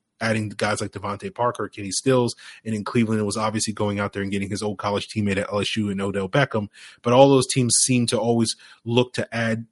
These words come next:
more dynamic, explosive outside wide receivers to potentially be the wide receiver one. And so the knock on Landry, if you can call it that,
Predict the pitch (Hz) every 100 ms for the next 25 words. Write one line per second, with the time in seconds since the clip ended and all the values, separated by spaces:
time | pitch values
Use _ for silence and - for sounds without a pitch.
0 | - 131 123 113 113 110 110 110 110 107
1 | - 117 110 107 - 101 - 113 107 104
2 | 101 95 - 139 113 101 - - - 123
3 | 117 - 135 - 117 113 110 104 104 104
4 | 95 107 95 95 104 101 98 - 110 101
5 | - - _ 113 107 117 113 - 110 101
6 | 107 113 107 101 - 92 92 - 123 101
7 | - 95